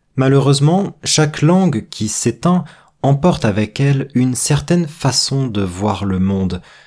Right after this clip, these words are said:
une littérature, des traditions orales, et parfois des savoir-faire ou des connaissances scientifiques.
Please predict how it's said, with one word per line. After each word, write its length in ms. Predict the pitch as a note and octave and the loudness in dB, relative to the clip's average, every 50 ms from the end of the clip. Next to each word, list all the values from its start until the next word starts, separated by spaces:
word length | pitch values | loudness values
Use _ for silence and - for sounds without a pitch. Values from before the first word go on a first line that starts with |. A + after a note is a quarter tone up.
| _ _ _ - | _ _ _ -10
une 360 | - F#2+ F#2 F#2 F#2 F2+ F2+ | -6 -4 -2 -2 0 -2 -2
littérature, 1000 | F2 F#2+ G#2+ - G#2 F#2+ - - A3 - - - F#2 F2+ F#2 G2 F#2+ - - - _ _ | -2 -2 -2 -2 -2 -2 -2 -2 -4 -4 -8 -8 -6 -6 -6 -6 -8 -12 -16 -20 _ _
des 240 | - F#2 F2+ - G2 | -18 -12 -8 -6 -6
traditions 760 | - - - A#2 G#2 G2 G2+ - - - - G2+ F#2+ F#2 F2+ | -4 -2 -2 -2 -2 -2 -2 -2 -2 -2 -2 -2 -2 -2 -2
orales, 460 | A2+ A2 F#2 E2+ F#2 E2+ F2 G2 G2+ - - _ _ _ _ _ _ _ - | -4 -6 -6 -6 -6 -6 -6 -6 -8 -10 -14 _ _ _ _ _ _ _ -2
et 100 | C3 C3+ | -2 -2
parfois 480 | C#3+ C#3 A#3+ - - - - G3 F#3+ E3+ | 0 0 -2 -2 -2 -2 0 0 0 2
des 240 | C#3+ D3 C3+ C3 B2+ | 2 2 2 2 2
savoir-faire 840 | - - - C3 A#2+ B2 A#2+ - - - - F2+ E2+ F2+ - - - G#2 | 0 0 -2 -2 -2 -2 -4 -6 -6 -6 -6 -6 -6 -6 -8 -10 -10 -8
ou 120 | G2 F#2 | -8 -8
des 220 | F2 F#2 F#2+ F2+ | -4 -4 -6 -6
connaissances 600 | - - A2 G2 G2 F#2+ F#2 - - F#2+ F#2 - | -4 -4 -2 -2 -2 -2 -4 -4 -6 -6 -6 -6
scientifiques. 920 | - - - - - G#2 F#2+ - - A#2 - - - F#2+ - - - - _ | -8 -6 -6 -4 -4 -4 -6 -6 -8 -10 -10 -10 -12 -14 -12 -14 -18 -18 _